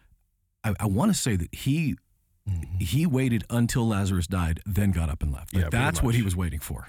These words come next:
Speaker 2: Yeah.
Speaker 1: Like, if you wonder what he was waiting for, he was waiting for him to die.
Speaker 2: Mm.
Speaker 1: 'Cause if he showed up and didn't heal him and then he died, you know, this was, you know, by not showing up and then, you know. But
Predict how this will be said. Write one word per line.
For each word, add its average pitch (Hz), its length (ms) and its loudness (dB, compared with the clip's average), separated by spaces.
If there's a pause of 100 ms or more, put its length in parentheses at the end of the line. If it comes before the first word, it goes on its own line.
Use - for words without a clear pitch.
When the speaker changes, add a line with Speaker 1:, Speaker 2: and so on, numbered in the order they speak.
Speaker 2:
Yeah. 85 240 -6 (400)
Speaker 1:
Like, 104 100 -2
if 104 60 2
you 110 80 2
wonder 151 160 2
what 147 140 2
he 143 40 2
was 123 100 2
waiting 160 280 2
for, 107 280 -4
he 110 80 -6
was 92 100 0
waiting 90 200 0
for 73 140 -6
him 69 80 -8
to 67 60 -10
die. 53 240 -14 (460)
Speaker 2:
Mm. 87 180 -4 (640)
Speaker 1:
'Cause 98 140 0
if 101 60 2
he 104 60 2
showed 127 300 0
up 110 180 -2 (160)
and 98 140 0
didn't 98 180 0
heal 95 220 0
him 87 220 2
and 90 160 0
then 107 100 0
he 98 80 0
died, 82 480 -2 (840)
you 85 140 -2
know, 80 260 0
this 98 220 -2
was, 87 140 0
you 92 200 0
know, 82 80 0
by 90 140 0
not 110 200 2
showing 87 280 2
up 82 160 -2
and 87 100 2
then, 78 80 0
you 87 100 -2
know. 73 180 -2 (840)
But 120 180 0